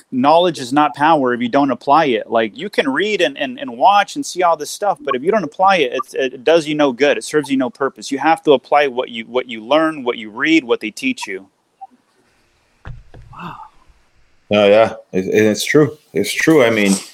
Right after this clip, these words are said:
Speaker 3: this, this game will teach you a lot of lessons. And the funny thing is that Beto, Sanabia m-, met, Sanabia and I probably met in, in T J, but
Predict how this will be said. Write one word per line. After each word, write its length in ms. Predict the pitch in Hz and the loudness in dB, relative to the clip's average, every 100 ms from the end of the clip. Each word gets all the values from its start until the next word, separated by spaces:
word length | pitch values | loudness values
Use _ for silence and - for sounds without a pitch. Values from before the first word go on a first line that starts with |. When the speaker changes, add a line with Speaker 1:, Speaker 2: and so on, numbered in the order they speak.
| _ - - _ _ _ _ _ _ _ _ _ - | _ -20 -20 _ _ _ _ _ _ _ _ _ 2
Speaker 3:
this, 240 | 143 - | 2 4
this 200 | 147 147 | 4 4
game 200 | - 156 | 4 4
will 100 | 143 | 4
teach 280 | 147 147 - | 4 4 4
you 140 | 147 | 4
a 20 | 135 | 6
lot 200 | 135 135 | 6 6
of 80 | |
lessons. 400 | 127 135 139 113 | 6 4 2 2
And 160 | 110 113 | 2 2
the 40 | |
funny 300 | 107 123 127 | 2 2 4
thing 260 | 127 123 120 | 6 4 4
is 260 | 123 131 123 | 4 2 4
that 300 | 107 98 101 | 4 4 4
Beto, 540 | 120 127 - 104 - - - - - - _ _ - - | 2 2 2 2 2 -4 -14 -14 -16 -18 _ _ -10 0
Sanabia 300 | 120 143 165 | 2 4 4
m-, 300 | 131 127 127 | 6 4 0
met, 380 | 123 127 135 - - | 2 2 2 -4 -12
Sanabia 440 | 110 127 123 139 143 | -4 0 2 2 2
and 80 | 131 | 2
I 140 | 131 | 2
probably 480 | - 123 123 120 98 | 4 4 4 2 0
met 400 | 104 107 117 - - | 0 2 0 -4 0
in, 360 | 113 107 101 - | 2 2 0 -4
in 180 | 104 104 | -2 -2
T 240 | 98 120 120 | 0 0 4
J, 320 | 135 160 143 | 4 4 2
but 380 | 127 107 - | 4 4 4